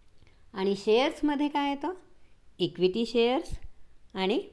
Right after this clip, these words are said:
प्रेफरन्स शेअर्स. आता बॉरोड कॅपिटलकडे बघा, त्यामध्ये काय येतं? डिबेंचर्स, पब्लिक डिपॉझिट्स, बॉन्ड्स, अमेरिकन डिपॉझिटरी रिसीट, ग्लोबल डिपॉझिटरी रिसीट,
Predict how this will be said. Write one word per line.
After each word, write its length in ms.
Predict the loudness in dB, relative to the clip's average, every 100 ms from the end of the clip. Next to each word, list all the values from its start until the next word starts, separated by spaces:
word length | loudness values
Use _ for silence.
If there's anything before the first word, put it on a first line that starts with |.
| -16
प्रेफरन्स 520 | -6 -6 -8 -14 -14
शेअर्स. 400 | -16 -18 -18 -20 -14 -14 -16 -20 -20 -10 2
आता 200 | 8 8
बॉरोड 360 | 10 8 8 2
कॅपिटलकडे 600 | -2 -4 -8 -8 -8 -8
बघा, 280 | -6 -2 -2 -2 -10 -10 -8 -12 -18 -20 2
त्यामध्ये 400 | 8 8 8 4
काय 240 | 4 2 2
येतं? 360 | -2 -2 -2 -2 -8 -18 -18 -20 -20 -4
डिबेंचर्स, 840 | 4 8 8 8 4 0 0 -2 -8 -10 -12 -12 -16 -20 -16 -2
पब्लिक 380 | 0 6 4 6
डिपॉझिट्स, 720 | 0 2 2 4 2 0 -6 -6 -6 -6 -14 -20 -20 -20 -6
बॉन्ड्स, 540 | 2 4 4 2 -4 -10 -14 -10 -10 -12 -20 -20 -20 -20 -2
अमेरिकन 580 | 2 2 2 0 0 2
डिपॉझिटरी 800 | 0 0 0 0 0 0 0 0
रिसीट, 500 | 0 0 0 0 -2 -12 -14 -14 -20 -20 -20 -20 2
ग्लोबल 460 | 8 8 8 6 4
डिपॉझिटरी 720 | 0 0 0 0 0 0 2 2
रिसीट, 440 | 0 0 0 0